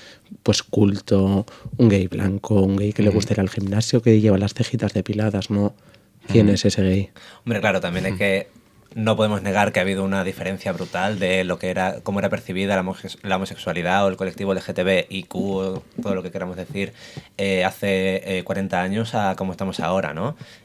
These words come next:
Speaker 2: Eh, obviamente, eh, hemos, se ha avanzado un mogollón,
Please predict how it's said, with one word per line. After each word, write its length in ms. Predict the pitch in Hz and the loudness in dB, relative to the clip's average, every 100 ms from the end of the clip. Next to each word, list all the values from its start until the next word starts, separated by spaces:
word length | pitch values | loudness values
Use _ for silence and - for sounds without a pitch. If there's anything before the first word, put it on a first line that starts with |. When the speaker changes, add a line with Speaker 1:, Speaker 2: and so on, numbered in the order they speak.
| - | -10
Speaker 2:
Eh, 300 | 90 87 87 | -6 -4 -2
obviamente, 720 | 90 87 92 92 92 95 - | -2 -2 -2 0 2 2 0
eh, 460 | 92 90 87 87 85 85 - - - | -2 -2 -2 -4 -8 -12 -20 -14 -10
hemos, 200 | 92 95 | -8 -6
se 80 | |
ha 20 | 87 | -4
avanzado 260 | 85 78 | -4 -4
un 60 | 80 | -4
mogollón, 580 | 78 80 92 92 95 | -2 0 2 2 0